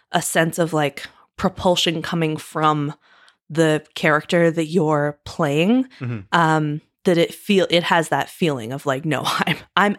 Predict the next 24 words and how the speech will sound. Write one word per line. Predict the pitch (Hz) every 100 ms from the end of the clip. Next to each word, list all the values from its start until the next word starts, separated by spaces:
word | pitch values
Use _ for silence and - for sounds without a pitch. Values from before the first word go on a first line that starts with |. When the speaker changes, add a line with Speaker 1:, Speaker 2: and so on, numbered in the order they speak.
| -
Speaker 1:
absolutely | 208 - 202 190
going | 180 165
through, | 165 151 147 -
going | 165 151
forward | 165 143 139
with | -
this." | - 208 - - - _ - _
But | 214 208
the |
one | 208 220 269
that | 285
for | - 220
me | 208 226
is | 202
sort | 202 185
of, | 180
like, | 185 170
the, | 175 170 165 165 - -
the | 160 175
pinnacle | - - - 170 185 214 247 262 - - _ -
is | 175 165 165 160 - -
Final | _ - 165 156
Fantasy | - 151 147 156
nine. | 143 135 -